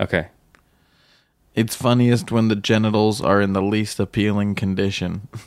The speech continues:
Speaker 2: <laughs>
Speaker 1: But aren't they always? They don't move around.
Speaker 2: No, but, like,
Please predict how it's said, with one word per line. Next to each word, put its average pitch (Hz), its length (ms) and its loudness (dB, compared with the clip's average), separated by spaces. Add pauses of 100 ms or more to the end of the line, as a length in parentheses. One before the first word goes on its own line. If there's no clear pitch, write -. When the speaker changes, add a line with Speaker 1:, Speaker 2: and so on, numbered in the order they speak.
(400)
Speaker 2:
<laughs> 110 60 -4 (4000)
Speaker 1:
But 147 240 -2 (360)
aren't 165 240 2
they 151 120 -4
always? 151 540 -6 (800)
They 143 80 0
don't 147 140 2
move 117 220 2
around. 90 520 0 (240)
Speaker 2:
No, 92 320 -4
but, 64 140 -4
like, 69 300 -4